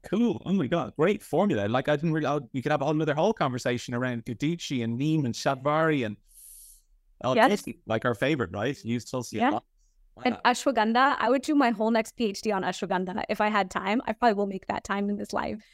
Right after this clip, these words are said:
Speaker 2: But ashwagandha is a powerhouse. Like, wow. It's, it, talk about right after turmeric, powerful impact in the body. So these herbs get me really excited.
Speaker 1: Yeah,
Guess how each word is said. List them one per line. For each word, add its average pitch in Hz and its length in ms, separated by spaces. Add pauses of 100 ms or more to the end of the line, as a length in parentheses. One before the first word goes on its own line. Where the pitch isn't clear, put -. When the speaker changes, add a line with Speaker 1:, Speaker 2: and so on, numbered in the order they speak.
(120)
Speaker 2:
But 262 120
ashwagandha 277 500
is 320 100
a 185 80
powerhouse. 190 1300
Like, 202 240 (400)
wow. 180 500
It's, - 540 (260)
it, - 160
talk - 320
about 202 380 (300)
right 208 300
after 254 380
turmeric, 220 640 (540)
powerful 240 580
impact 185 480
in - 120
the - 80
body. - 420 (340)
So 233 60
these 254 220
herbs 262 260
get - 160
me 202 140
really 196 200
excited. - 540 (440)
Speaker 1:
Yeah, 104 260